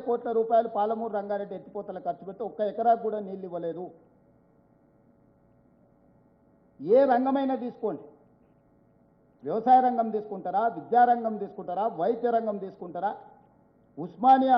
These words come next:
హాస్పిటల్ వంద సంవత్సరాలు పూర్తి చేసుకున్నది, శిథిలావస్థకు చేరుతున్నది, అది హెరిటేజ్ బిల్డింగ్. ఉస్మానియా హాస్పిటల్ని కొత్త దగ్గర నిర్మించండి అంటే కనీసం ఒక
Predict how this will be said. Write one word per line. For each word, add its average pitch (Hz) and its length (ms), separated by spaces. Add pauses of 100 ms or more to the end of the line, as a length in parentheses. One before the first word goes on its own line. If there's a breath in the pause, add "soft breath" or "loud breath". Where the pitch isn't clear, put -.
హాస్పిటల్ 233 480
వంద 208 140 (100)
సంవత్సరాలు 233 500
పూర్తి 226 320
చేసుకున్నది, 208 500 (540)
శిథిలావస్థకు 247 760
చేరుతున్నది, 214 540 (100)
అది 196 140 (540)
హెరిటేజ్ 220 520
బిల్డింగ్. 214 400 (640)
ఉస్మానియా 247 520
హాస్పిటల్ని 220 640
కొత్త 220 240
దగ్గర 214 300
నిర్మించండి 180 460
అంటే 202 160
కనీసం 175 260
ఒక - 100